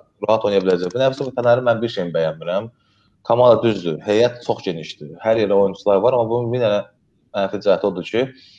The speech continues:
komanda oturuşmur etdir. Çünki hər dəfə, məsəl üçün, Gustavo yanında hər, hər oyun başqa adam oynayır. Məsəl üçün, hücum xəttində hər dəfə başqa-başqa adamlar oynayır. O komanda heç vaxt otur-, oturuşmayacaq. Yəni, o sistem düzgün sistem deyil. Yəni, oyun sahəsi çoxdur deyə mənim heyətim geniş olsun,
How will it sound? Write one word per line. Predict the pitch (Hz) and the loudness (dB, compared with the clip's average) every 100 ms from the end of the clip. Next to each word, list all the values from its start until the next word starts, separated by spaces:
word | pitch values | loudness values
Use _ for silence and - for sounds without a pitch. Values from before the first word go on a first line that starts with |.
| _ - - _ _ _ | _ -20 -20 _ _ _
komanda | 135 151 | 0 2
oturuşmur | 143 - 139 - 92 | 2 0 -4 -2 -4
etdir. | 82 - 80 | -6 -8 -10
Çünki | 113 110 127 | -10 -4 -2
hər | 123 139 | 2 2
dəfə, | 131 113 117 98 | 4 2 2 0
məsəl | 107 113 | -2 -4
üçün, | 98 | -4
Gustavo | 90 117 139 127 | -4 -2 2 4
yanında | 120 113 110 123 160 - _ _ - | 4 2 4 2 2 -8 _ _ 2
hər, | 117 120 | 2 2
hər | - 131 | 0 4
oyun | 123 123 | 4 4
başqa | 101 - 113 | 0 2 2
adam | 92 95 | 2 0
oynayır. | 92 82 80 78 - _ - _ - | -2 -4 -6 -8 -10 _ -20 _ -10
Məsəl | - 113 | 2 2
üçün, | 104 | 2
hücum | 120 127 123 | -4 -4 -2
xəttində | 110 113 110 | -4 -4 -2
hər | 123 110 | -2 0
dəfə | 101 | 0
başqa-başqa | 101 - 107 98 | -2 -2 -2 0
adamlar | 90 98 95 98 92 | 0 0 0 2 0
oynayır. | 85 87 123 135 _ _ _ - | -4 -4 -4 -6 _ _ _ -8
O | |
komanda | - 127 131 123 123 | -2 0 0 2 2
heç | 123 | 2
vaxt | |
otur-, | 110 107 - | -2 0 -2
oturuşmayacaq. | 110 127 98 92 85 87 | -2 -6 -4 -4 -2 -2
Yəni, | 92 | -2
o | 98 | -2
sistem | 117 - 127 117 | -2 -2 -4 -2
düzgün | 110 104 113 | -6 -6 -6
sistem | - - 104 | -8 -4 0
deyil. | 104 101 | 2 4
Yəni, | 107 | 4
oyun | 110 127 | 4 2
sahəsi | 123 110 - | 4 0 2
çoxdur | 117 - 107 | -2 -2 -4
deyə | 107 110 | 0 0
mənim | 110 107 | 0 -2
heyətim | 101 101 101 | -4 -4 -6
geniş | 98 98 | -6 -4
olsun, | 101 92 95 113 | -6 -4 -6 -8